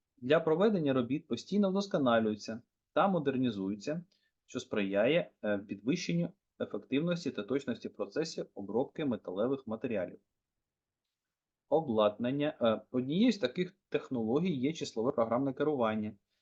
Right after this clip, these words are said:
яке дає змогу програмувати верстати для автоматичної обробки листового металу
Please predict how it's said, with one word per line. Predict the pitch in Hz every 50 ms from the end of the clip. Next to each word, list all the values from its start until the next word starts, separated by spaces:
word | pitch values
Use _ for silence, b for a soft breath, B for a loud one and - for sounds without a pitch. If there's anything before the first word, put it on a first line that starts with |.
| _ _ _ _ _ -
яке | 127 131 - - 127 107
дає | 104 104 104 117 165 190
змогу | 190 165 143 135 139 143 143
програмувати | 131 - 117 113 113 104 104 107 107 120 143 - - 139
верстати | 113 110 110 - - 117 120 143 151 - 131
для | - 117 110
автоматичної | 104 101 101 - 107 101 101 98 - - 92 92 - - - 120 127 143 165 185 185 - _ _ _ _ -
обробки | 113 104 98 104 107 135 160 160 - -
листового | 113 107 107 - - 104 113 131 143 131 123 110
металу | 110 104 101 - 90 90 - - -